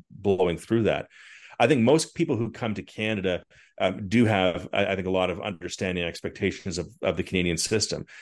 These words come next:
Voter participation, by the way, amongst new Canadians is higher than it is amongst the second, third, and fourth generation of Canadians. People who come to Canada want to participate in our democracy, and they do. A lot of people who are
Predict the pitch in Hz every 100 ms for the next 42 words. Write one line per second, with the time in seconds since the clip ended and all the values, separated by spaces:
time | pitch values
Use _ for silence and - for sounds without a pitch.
0 | - - 107 170 190 127 139 - 104 131
1 | 139 98 92 90 92 107 110 98 95 95
2 | 107 120 95 90 87 85 - - 98 98
3 | 90 90 90 87 90 85 - - - 110
4 | 110 90 95 - 87 85 107 101 101 92
5 | 85 87 - 80 - 92 71 - - -
6 | - - 139 123 - 131 139 120 - 113
7 | 98 95 - _ 95 104 120 120 - -
8 | 101 - 104 87 90 82 85 82 - 98
9 | - 92 92 87 82 110 82 - - -
10 | - 101 117 120 131 104 107 98 90